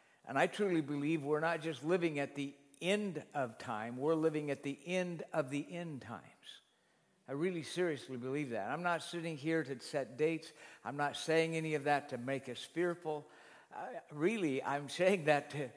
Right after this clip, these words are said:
to bring comfort. God is in control. Amen? He truly is.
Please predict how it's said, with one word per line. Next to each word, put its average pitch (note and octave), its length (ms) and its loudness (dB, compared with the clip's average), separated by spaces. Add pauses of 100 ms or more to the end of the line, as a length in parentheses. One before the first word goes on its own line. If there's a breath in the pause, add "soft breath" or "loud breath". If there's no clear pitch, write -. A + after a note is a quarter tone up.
(160 loud breath)
to - 80 4
bring D#3+ 280 2
comfort. F3+ 520 2 (800 loud breath)
God D#3+ 500 8
is D#3 180 4
in D#3 140 0
control. E3+ 560 -4 (760)
Amen? D3 260 2 (100)
He D#3 180 0
truly E3+ 540 2
is. E3+ 260 0